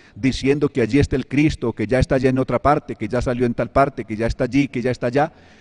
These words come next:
Eso lo dijo el Señor: "Si os dijeren, está allí o está allá, no vayáis, no lo creáis". Usted no se deje engañar de estas fuentes mentirosas, usted siga firme en lo que ha creído, confesando que Jesucristo es el único Dios verdadero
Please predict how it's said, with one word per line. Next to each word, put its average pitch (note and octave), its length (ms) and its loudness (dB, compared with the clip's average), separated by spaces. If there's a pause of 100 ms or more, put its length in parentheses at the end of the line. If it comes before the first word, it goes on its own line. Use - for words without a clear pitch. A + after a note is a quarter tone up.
(160)
Eso E3 300 2
lo C#3+ 140 6
dijo D3+ 160 2
el D3+ 80 0
Señor: C#3+ 340 0
"Si B2+ 160 -2
os A#2+ 80 0
dijeren, D3 400 0
está B2+ 220 0
allí C#3 260 0
o C#3+ 120 2
está B2+ 180 0
allá, D3+ 260 0 (180)
no C3+ 360 -2
vayáis, E3 560 2
no D3 200 0
lo D#3 160 2
creáis". C3+ 600 0 (320)
Usted E3 400 2
no E3 140 4
se D#3 100 0
deje D3+ 200 4
engañar C#3 360 2
de C#3+ 80 -2
estas C#3 220 -2
fuentes C3+ 420 2
mentirosas, A#2+ 640 0 (300)
usted D3 340 -2
siga C#3+ 260 -2
firme D#3+ 440 2
en C3+ 60 0
lo B2 100 0
que - 100 -4
ha - 80 -2
creído, B2 460 -2 (340)
confesando C#3 760 0
que C3 100 -2
Jesucristo C#3 800 0
es - 120 2
el C#3+ 240 2
único G3+ 460 0
Dios C#3 400 4
verdadero A#2+ 680 2